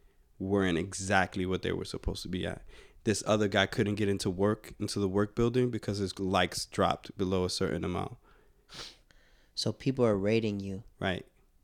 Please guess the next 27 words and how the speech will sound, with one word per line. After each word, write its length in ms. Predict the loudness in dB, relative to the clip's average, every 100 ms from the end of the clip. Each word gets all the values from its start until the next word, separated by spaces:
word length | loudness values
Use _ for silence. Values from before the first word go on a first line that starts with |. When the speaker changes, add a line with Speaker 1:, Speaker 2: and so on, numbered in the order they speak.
| -20 -16 -4
Speaker 2:
as 240 | -2 -2
credit. 420 | -6 -4 -4 -4 -14 _ -20 2
Speaker 1:
As 220 | 2 2
credit. 400 | 2 4 4 2
And 140 | 2 2
it's 220 | 0 -2
so, 480 | 0 6 6 6 2
it's 320 | -2 -2 -4
ridiculous 520 | -2 2 2 2 -2 -4
'cause 260 | -8 -4
I, 140 | -2 -2 -10 -2 -2 -2 -6 -8 6
as 240 | 8 8
you 100 | 4
post, 460 | 4 4 2 0 -6
say, 200 | 0 2
for 180 | 2 0
example, 360 | 0 2 2 2
you 100 | 2
post 320 | 2 2 2
a 60 | 0
picture, 500 | 0 -2 4 2 2 -8 -12 -8 -8 -10 2
it 140 | 2
depends 440 | 2 0 2 2 4
on 160 | 2
those 300 | 4 2 0
likes, 580 | 2 4 4 2 -6 -8 0
right? 360 | 2 2 0